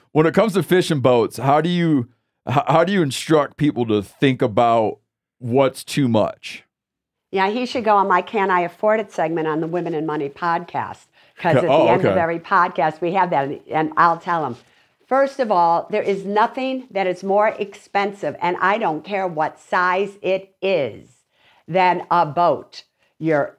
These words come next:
Speaker 2: engines are either breaking. Everything on a boat today has a three-year lifespan. That is it.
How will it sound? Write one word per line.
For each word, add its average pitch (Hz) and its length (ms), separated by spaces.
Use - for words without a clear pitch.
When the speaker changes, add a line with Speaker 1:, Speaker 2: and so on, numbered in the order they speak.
Speaker 2:
engines 214 440
are 220 140
either 214 260
breaking. 202 540
Everything 294 580
on 214 180
a 208 60
boat 196 360
today 185 640
has 185 220
a 165 80
three-year 214 680
lifespan. 170 600
That 175 180
is 175 160
it. 131 300